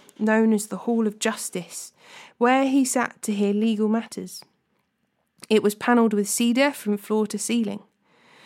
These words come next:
Solomon's living quarters surrounded a courtyard behind this hall,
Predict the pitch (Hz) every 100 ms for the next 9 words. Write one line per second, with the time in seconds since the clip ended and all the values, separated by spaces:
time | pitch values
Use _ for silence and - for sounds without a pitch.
0 | - - - - - 247 240 233 214 214
1 | 226 247 233 202 190 196 185 - 208 214
2 | 208 208 - 247 240 220 196 185 175 196
3 | 214 247 226 175 - 185 180